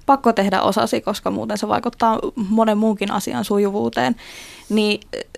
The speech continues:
äh, se kyllä melkein väistämättä johtaa siihen, että opinnot jää monesti taka-alalle. Se on hirvittävän stressaavaa, koska sitten on sellainen jatkuva toive ja ahdistus siitä, että haluaisi kuitenkin valmistua. Ja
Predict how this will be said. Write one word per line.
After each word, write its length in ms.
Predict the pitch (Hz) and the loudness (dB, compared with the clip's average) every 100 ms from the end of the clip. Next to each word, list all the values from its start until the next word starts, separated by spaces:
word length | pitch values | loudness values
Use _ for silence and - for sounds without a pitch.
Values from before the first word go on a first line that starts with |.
| - | -6
äh, 260 | - - - | -4 -6 -2
se 160 | 233 | 0
kyllä 160 | 220 226 | 2 4
melkein 340 | 240 233 214 | 4 4 2
väistämättä 520 | 202 202 - 240 - 123 | 2 0 0 -4 -2 -2
johtaa 340 | 247 - 247 | -2 0 -2
siihen, 320 | 240 247 269 | 0 0 0
että 240 | 262 - - - | -2 -4 -4 -2
opinnot 400 | 247 254 254 - - - - 214 - | -2 0 0 -4 -20 -20 -18 -16 -4
jää 220 | 220 233 233 - | 0 2 0 -4
monesti 380 | 233 247 - - | -2 -2 -4 -6
taka-alalle. 400 | 214 214 214 226 | -2 0 2 0
Se 120 | - | 2
on 80 | 262 | 4
hirvittävän 520 | 269 240 190 - - | 6 4 0 -2 -4
stressaavaa, 640 | - - 226 - 214 214 220 | -4 -4 -4 -4 -4 -2 0
koska 260 | 233 - 233 | -2 -4 0
sitten 220 | 240 214 | 0 2
on 40 | |
sellainen 340 | 208 208 208 208 - - - - | -2 0 0 -2 -8 -20 -14 0
jatkuva 380 | 233 - 220 220 | 0 4 2 4
toive 300 | 240 240 220 | 6 6 6
ja 140 | 208 | 6
ahdistus 420 | 214 214 - 233 | 4 2 -2 0
siitä, 260 | 233 220 208 | 0 2 0
että 160 | 208 208 | 0 0
haluaisi 420 | 202 202 233 - | 0 2 0 0
kuitenkin 460 | 220 214 208 220 | -2 -2 -2 0
valmistua. 540 | 262 277 247 - 220 214 | 4 4 4 0 0 2
Ja 220 | 208 | 2